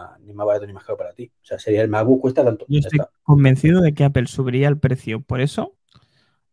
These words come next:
Speaker 2: y además, eh, le saldría más barato fabricarlo.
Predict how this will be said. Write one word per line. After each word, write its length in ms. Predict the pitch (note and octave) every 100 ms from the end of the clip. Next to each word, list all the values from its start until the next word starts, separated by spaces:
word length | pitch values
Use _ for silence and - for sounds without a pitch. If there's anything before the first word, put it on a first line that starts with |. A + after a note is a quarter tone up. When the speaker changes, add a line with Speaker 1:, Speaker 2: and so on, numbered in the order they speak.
| _
Speaker 2:
y 200 | - C#3
además, 640 | C3 A#2+ A#2 F3 C4+ - _ _ _ _ _ -
eh, 140 | C3
le 120 | C3 B2
saldría 360 | B2+ A#2 C3
más 160 | C3 B2
barato 240 | B2 C#3
fabricarlo. 520 | C#3+ C#3+ - E3 -